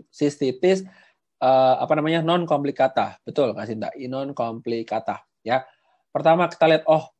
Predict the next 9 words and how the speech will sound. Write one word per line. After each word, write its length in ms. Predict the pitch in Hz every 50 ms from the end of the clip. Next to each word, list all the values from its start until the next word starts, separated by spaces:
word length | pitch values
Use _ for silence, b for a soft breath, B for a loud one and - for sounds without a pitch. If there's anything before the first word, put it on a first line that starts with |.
| -
eh, 140 | 117 110 110 110
dia 120 | 127 147 160
do-, 140 | 147 - -
apa, 160 | 120 113 - 165 165
D 80 | 131
O 80 | 120 117
C-nya 320 | 110 - - 160 170 151
adalah 160 | 127 123 147 165
nitrofurantoin 1040 | 160 135 - 143 139 135 - - - 143 131 127 127 131 - 180 175 156 143 143